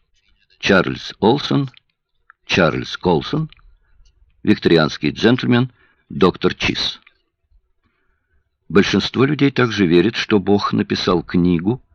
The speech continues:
или книги, в которых говорилось о том, что и зачем он делал, и поскольку эти люди верят в то, что человек создан по образу и подобию Божию,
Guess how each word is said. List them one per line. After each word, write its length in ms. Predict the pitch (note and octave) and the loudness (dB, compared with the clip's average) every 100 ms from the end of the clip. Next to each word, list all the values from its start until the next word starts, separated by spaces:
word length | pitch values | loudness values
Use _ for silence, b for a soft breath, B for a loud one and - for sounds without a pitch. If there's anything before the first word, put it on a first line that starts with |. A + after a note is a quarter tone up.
| _ _ - | _ _ -6
или 240 | - C#2+ | -2 -2
книги, 520 | C2 - E2 D2+ C#2 | -2 0 2 2 -2
в 100 | A#2+ | -4
которых 340 | - - F#2 D#2+ | -2 0 0 0
говорилось 500 | D#2+ D2+ C#2 C#2 - | 0 2 2 0 -2
о 60 | |
том, 280 | D2 G2+ B2+ B B B | -2 -2 -2 B B B
что 340 | - - C3+ E3 | -8 0 4 4
и 160 | - | 2
зачем 460 | G2+ G2 - A#2 A#2 | 2 2 2 0 0
он 300 | - F#2 E2+ | 2 2 2
делал, 360 | F2 B2+ C#3 D3+ _ b b b | 2 0 -2 -8 _ b b b
и 100 | G#2+ | -2
поскольку 420 | C3 - C#3+ - | 0 2 0 2
эти 160 | A#2+ B2 | 2 2
люди 280 | A#2 A2+ | 2 4
верят 380 | G#2+ F2 F2 D#2+ | 4 6 4 4
в 100 | - | 0
то, 160 | - E2 | 0 0
что 200 | - C#2+ | 0 -4
человек 340 | - D2+ C#2 | 0 0 0
создан 440 | - E2 C2 D2+ C#2 | 0 -2 0 -2 -2
по 100 | D#2 | 0
образу 580 | D2 C#2+ B1 C2 C#2 | 2 0 -2 -6 -4
и 160 | C2 - | -4 -4
подобию 500 | - C#2+ C#2+ B1 C2+ | -4 -2 -2 -2 -4
Божию, 400 | A#1 C#3 D3+ D#3 | 0 0 0 -4